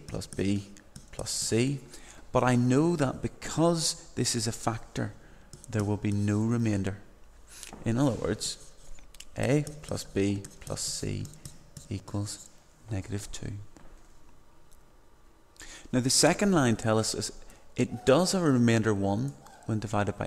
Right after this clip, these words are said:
x minus two. So when I find f of two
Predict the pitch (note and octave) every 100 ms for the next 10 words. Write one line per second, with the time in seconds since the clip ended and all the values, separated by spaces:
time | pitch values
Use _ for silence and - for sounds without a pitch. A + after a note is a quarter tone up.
0 | - G2+ - - G2 G2 - - - -
1 | - - - - - - - - - -
2 | - - - - - - - G2 G2+ D3
3 | - - - - - B2 D#3 D3+ B2+ A2
4 | - A2 G#2+ - - - - F#2+ F#2+ C#3+